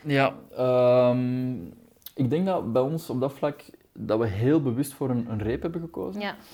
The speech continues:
Speaker 1: Omdat dat een laagdrempelig product is op alle manieren, hè. Dus ik moet niet aan consumenten gaan uitleggen hoe dat je zoiets moet eten. Je moet dat niet klaarmaken, bijvoorbeeld. Wikken, lopen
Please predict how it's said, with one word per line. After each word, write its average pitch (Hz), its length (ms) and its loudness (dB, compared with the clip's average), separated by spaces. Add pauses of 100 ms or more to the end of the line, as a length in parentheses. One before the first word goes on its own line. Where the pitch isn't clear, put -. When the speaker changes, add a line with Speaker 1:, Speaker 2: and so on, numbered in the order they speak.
(280)
Speaker 1:
Omdat 120 680 2
dat 120 80 -4
een 117 80 2
laagdrempelig 117 500 0
product 120 300 -4
is 113 100 -4
op 87 120 -8
alle 110 160 0
manieren, 101 580 -4
hè. 117 140 -10
Dus 110 300 -12 (280)
ik - 160 -8
moet 117 160 0
niet 127 160 2
aan 139 80 2
consumenten 127 460 -2
gaan 110 140 0
uitleggen 120 360 -2
hoe 104 160 -2
dat 113 100 0
je 110 80 2
zoiets 101 260 -6
moet 101 180 -6
eten. 110 240 -6
Je 113 60 -4
moet 110 100 -4
dat 104 100 -4
niet 101 100 -6
klaarmaken, 92 540 -8
bijvoorbeeld. 90 540 -14
Wikken, 110 280 -8
lopen 113 340 -4